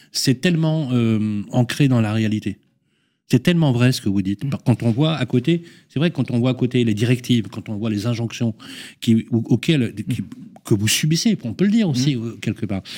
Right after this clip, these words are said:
Speaker 1: que vous subissez, vous rappelez simplement cette règle essentielle, elle est purement économique. Aujourd'hui, il y a un mur de l'investissement.
Speaker 2: Mm.
Speaker 1: C'est comment on fait pour pouvoir le financer.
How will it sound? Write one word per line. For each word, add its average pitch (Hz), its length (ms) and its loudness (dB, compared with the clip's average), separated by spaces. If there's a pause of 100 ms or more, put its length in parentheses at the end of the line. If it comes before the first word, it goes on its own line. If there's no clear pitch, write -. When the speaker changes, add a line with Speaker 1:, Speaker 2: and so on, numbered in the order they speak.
(220)
Speaker 1:
que - 80 -2
vous 101 140 4
subissez, 143 560 2 (360)
vous 107 140 0
rappelez 127 300 2
simplement 123 460 2
cette 117 220 -2
règle 110 320 -4
essentielle, 120 540 -2
elle 107 140 -2
est 101 80 -2
purement 135 340 0
économique. 107 680 -2
Aujourd'hui, 110 380 0
il 98 60 0
y 98 60 -4
a 92 80 -6
un 92 60 -6
mur 147 300 4
de 127 100 -4
l'investissement. 117 720 -6 (120)
Speaker 2:
Mm. 127 140 0
Speaker 1:
C'est 113 180 -2
comment 135 380 0
on 95 40 -10
fait 117 300 -10
pour 107 140 -10
pouvoir 107 220 -8
le 104 100 -6
financer. 113 400 -8